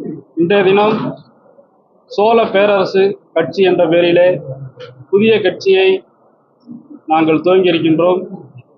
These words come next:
கடந்த நான்கு வருடமாக கள்ளர் முன்னேற்ற சங்கம் என்ற பெயரிலே பதினோரு மாவட்டங்களில் பொறுப்பாளர்களோடு இயங்கி வந்த எங்களது சங்கத்தினை இன்று முதல்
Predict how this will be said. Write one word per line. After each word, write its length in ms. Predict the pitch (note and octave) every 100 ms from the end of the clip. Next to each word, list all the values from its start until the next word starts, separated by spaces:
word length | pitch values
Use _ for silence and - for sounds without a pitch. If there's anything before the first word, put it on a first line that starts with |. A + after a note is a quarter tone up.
| _ _
கடந்த 560 | E3+ G3 G3+ G#3+ G#3+ - - - - - F#3+ F#3+ - - -
நான்கு 400 | F3 A3 A#3 A3
வருடமாக 760 | G#3 G#3+ G3 F#3 F#3+ G3 G#3 - - - -
கள்ளர் 400 | - G#3 A3+ A3+
முன்னேற்ற 360 | G3 G3 G#3 G3+
சங்கம் 480 | F#3 F3+ F3+ E3+ - _ _
என்ற 300 | - E3 F3+
பெயரிலே 600 | D#3+ F3+ F#3+ F#3 F#3+ G3 - _ _ _ _ _ _
பதினோரு 360 | - G3 A3 G#3+
மாவட்டங்களில் 880 | G3 G3 G#3 G#3 F#3+ F#3+ G3+ G3+ - - _ -
பொறுப்பாளர்களோடு 1040 | F#3 G3+ G#3 G#3 G3 F#3 F#3 G3 G3+ G#3 - _ _ _ B2+ C3+ _ _ _ _
இயங்கி 300 | F3 G#3 G3+
வந்த 560 | F#3+ F3+ F3+ F#3+ F#3+ - _ _ _ -
எங்களது 420 | E3+ F#3 F3 F3+
சங்கத்தினை 600 | F#3+ F#3+ F#3 F#3+ G3+ G#3+ - - - _ _ _
இன்று 260 | E3+ F#3 G3
முதல் 460 | G3 G#3 G#3+ A3+